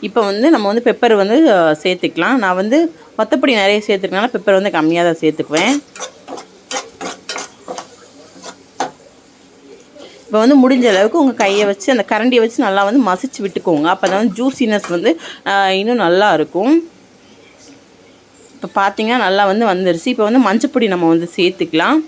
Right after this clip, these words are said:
மஞ்சப்பொடி வந்து ரொம்ப சேர்த்துக்கணும்னு அவசியம் இல்லை. ஏன்னா தக்காளியே நல்லா வந்து ஒரு கலர் கொடுத்துரும். So வந்து நம்ம வந்து அதிகமா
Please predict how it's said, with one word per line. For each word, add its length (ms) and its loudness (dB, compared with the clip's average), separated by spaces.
மஞ்சப்பொடி 440 0
வந்து 240 0
ரொம்ப 260 0
சேர்த்துக்கணும்னு 500 -2
அவசியம் 280 0
இல்லை. 180 2
ஏன்னா 180 -2
தக்காளியே 360 0
நல்லா 300 2
வந்து 400 2
ஒரு 460 2
கலர் 420 0
கொடுத்துரும். 420 -2
So 160 2
வந்து 180 0
நம்ம 160 -2
வந்து 160 0
அதிகமா 440 0